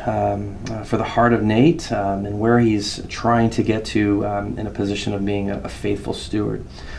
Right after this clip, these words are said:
Lord, we just continue to pray for, um, this, um, kind of daunting task of, you know, how much should we set aside and, and where do me and my wife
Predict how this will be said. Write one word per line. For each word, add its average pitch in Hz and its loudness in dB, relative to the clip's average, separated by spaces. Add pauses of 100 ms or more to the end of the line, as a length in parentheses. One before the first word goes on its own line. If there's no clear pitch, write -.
(140)
Lord, 147 8
we 147 10
just 143 4
continue 165 8
to 151 6
pray 135 4
for, 113 6
um, 107 4
this, - 0
um, - -6 (140)
kind 113 4
of 104 -2
daunting 123 6
task 120 2
of, 98 2
you 107 0
know, 104 2
how 127 4
much - 2 (380)
should 135 6
we 139 8
set 139 4
aside 127 4
and, 101 0
and 104 -4
where 117 6
do 117 8
me 117 8
and 120 8
my 107 4
wife 113 4